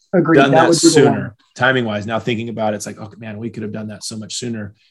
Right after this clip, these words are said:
Speaker 2: That would have changed things on the production of a patient and, and just the health of the practice financially. So
Speaker 1: Yeah.
Speaker 2: I'm so glad they have the opportunity. There's so many dentists that don't have the opportunity. They, they credential with Delta after two thousand twelve. They only have the option of B P P O.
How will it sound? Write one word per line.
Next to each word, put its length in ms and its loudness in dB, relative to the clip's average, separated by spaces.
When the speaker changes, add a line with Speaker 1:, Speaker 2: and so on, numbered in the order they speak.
Speaker 2:
That 120 -8
would 100 -2
have 60 -8
changed 320 -4
things 220 -8
on 60 -6
the 80 -8
production 380 -10
of 60 -10
a 20 -20
patient 440 -6
and, 160 -10
and 140 -12
just 160 -8
the 80 -10
health 240 -4
of 100 -10
the 40 -20
practice 360 -12
financially. 540 -14
So 280 -8
Speaker 1:
Yeah. 60 0
Speaker 2:
I'm 40 0
so 200 4
glad 200 4
they 80 4
have 120 2
the 60 -2
opportunity. 380 -4
There's 220 -4
so 240 0
many 180 -2
dentists 580 -6
that 120 -4
don't 180 2
have 140 -2
the 100 -4
opportunity. 680 -2
They, 180 -6
they 380 -8
credential 420 0
with 100 0
Delta 400 -4
after 360 -8
two 160 -8
thousand 280 -8
twelve. 400 -8
They 120 2
only 180 2
have 180 -2
the 80 -2
option 320 -8
of 80 -14
B 100 -12
P 160 -14
P 180 -16
O. 220 -18